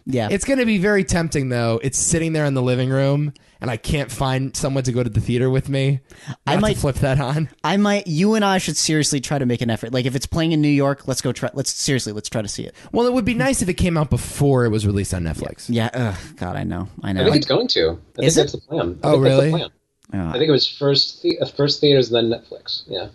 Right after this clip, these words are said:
Speaker 2: Okay.
Speaker 1: Okay.
Speaker 2: I'm into
Speaker 3: Yeah.
Speaker 2: that then. Then I'll go to the theater with you to do that.
Speaker 1: I would love to do that 'cause I'm, I, th-, I saw that trailer. I'm like,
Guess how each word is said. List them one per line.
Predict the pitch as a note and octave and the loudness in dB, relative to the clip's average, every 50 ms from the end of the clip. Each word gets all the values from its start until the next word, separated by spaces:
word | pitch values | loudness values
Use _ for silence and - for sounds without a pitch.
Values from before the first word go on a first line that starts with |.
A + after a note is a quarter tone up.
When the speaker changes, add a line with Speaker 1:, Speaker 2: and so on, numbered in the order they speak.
| - - - | -12 -6 -6
Speaker 2:
Okay. | C#3 - A#2+ - - - - | -4 -4 -4 -8 -8 -12 -14
Speaker 1:
Okay. | - - - - - _ _ _ _ _ - | -14 -16 -16 -18 -18 _ _ _ _ _ -6
Speaker 2:
I'm | C#3+ D#3 E3+ | -2 0 0
into | E3+ D#3 D3 | 0 0 0
Speaker 3:
Yeah. | C3 | 0
Speaker 2:
that | B2 G#2+ G2+ - | -2 -2 -4 -6
then. | - A#1+ - G#2 A2+ - _ _ _ _ _ _ _ _ _ - | -8 -10 -10 -12 -16 -18 _ _ _ _ _ _ _ _ _ -4
Then | D3 E3 | -2 0
I'll | E3 F3 F3+ | 0 0 0
go | D#3+ D#3+ D#3 | 2 2 2
to | C#3+ | 2
the | B2+ A#2+ A#2 | 2 2 2
theater | - A#2 G#2+ F#2 | 2 0 0 0
with | F2+ F2+ - | 0 0 0
you | F#2 F2 | 0 -2
to | D2+ D#2+ | -2 -2
do | E2+ C2+ | -4 -4
that. | G1+ G1+ G1+ - - | -6 -6 -8 -10 -8
Speaker 1:
I | G#2 | -6
would | G#2 G#2 F#2 G2 | -6 -4 -4 -4
love | G2 G2 G2 G2 G2 G2+ G#2 G#2 G#2 G2+ F#2+ - | -4 -4 -2 -4 -4 -2 -2 -2 -2 -4 -6 -8
to | - F#2+ | -12 -10
do | - G2+ G2 | -8 -8 -8
that | F#2+ G#2 G#2 G#2 | -8 -8 -10 -8
'cause | - A#2+ A#2 | -6 -4 -2
I'm, | A#2 A2+ A2+ | 0 0 0
I, | F#2+ A#2+ B2+ | -2 -4 -4
th-, | - A2 C3 A#2 G2 | -4 -4 -6 -6 -4
I | B2+ B2 | -4 -4
saw | - - - D3+ D3+ D#3 | -4 -4 -2 0 0 2
that | D3+ C#3 - | 0 0 -2
trailer. | - C#3 A#2+ A2 | -4 -4 -4 -2
I'm | A2 A2 G#2+ | -2 -2 -2
like, | G#2 G2 G2 - - | -4 -6 -6 -10 -14